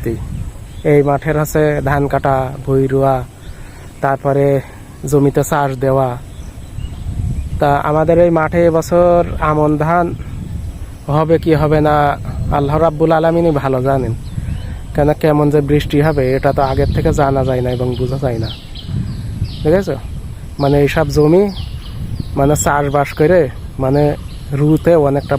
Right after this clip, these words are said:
ভয় পাচ্ছে কৃষকরা। মানে, যদি একদিন দুই দিন অধিক পানি হচ্ছে, একেবারে ঢেউ খেলে বেড়াচ্ছে। আবার যখন একটু রোদ হচ্ছে, তখন আবার রোয়ার উপযুক্ত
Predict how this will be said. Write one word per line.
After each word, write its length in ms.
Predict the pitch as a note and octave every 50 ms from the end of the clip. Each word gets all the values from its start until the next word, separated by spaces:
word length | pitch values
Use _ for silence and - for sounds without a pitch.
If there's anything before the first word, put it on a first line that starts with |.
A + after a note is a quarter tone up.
| C3
ভয় 200 | A#2+ - C#3 C3+ C3 -
পাচ্ছে 240 | D#3 D3+ - - C3 -
কৃষকরা। 500 | - C3 B2+ - - D3 - - - A#2 - - - - - - - - - - - - - - - - - - - - - - - - - - -
মানে, 240 | D3+ C#3+ D3 D#3 D#3+ D#3+ E3 F3 - - - - - - - - - - - - - - D3
যদি 240 | D3 D#3 D3 D#3+ D#3+ D#3+ E3 E3+ E3 D#3
একদিন 280 | D3+ D3 D3 D#3 E3+ F3 F3 E3+
দুই 100 | E3+ E3+ D#3+
দিন 120 | F3+ F#3 F3 E3 D#3+
অধিক 180 | D#3 F3+ F#3 - - F3+
পানি 160 | E3+ D#3+ D#3+ E3+
হচ্ছে, 240 | F3 - - - G3+ G3+ F#3+ - - - - - - - - - D3+
একেবারে 260 | D3 - D3+ D3 D3 C#3+ C#3
ঢেউ 180 | C#3 D#3 D3+ D3 C#3 -
খেলে 180 | D3 C#3+ D3+ C#3+
বেড়াচ্ছে। 360 | B2+ A2+ A2+ A2+ - - - - - - - - - - - - - - - - - - - - - F3+
আবার 180 | E3+ E3+ E3 D#3+ D#3 E3
যখন 260 | E3 - F3 F3 F3 F3 F3 E3+
একটু 160 | - - - E3 D#3+
রোদ 160 | E3 D#3+ D3+ D#3+
হচ্ছে, 180 | E3 D#3 - D3 -
তখন 200 | D#3 D3 - D3+ D#3 D3+
আবার 200 | D3+ D3 D3 C#3+ C#3+ - D3
রোয়ার 220 | D3+ D#3 D3 C#3 C#3 C3+
উপযুক্ত 380 | - C#3+ C3 C3 C3+ - -